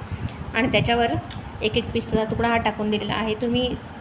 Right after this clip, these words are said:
शक्यतोवर काजूही टाकू शकता आणि तुम्हाला जर आवडत नसेल तर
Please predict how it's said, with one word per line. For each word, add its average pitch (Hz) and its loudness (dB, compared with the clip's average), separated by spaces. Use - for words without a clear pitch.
शक्यतोवर 220 -2
काजूही 220 4
टाकू 240 2
शकता 262 0
आणि 226 0
तुम्हाला 226 2
जर 220 2
आवडत 202 0
नसेल 214 -2
तर 233 2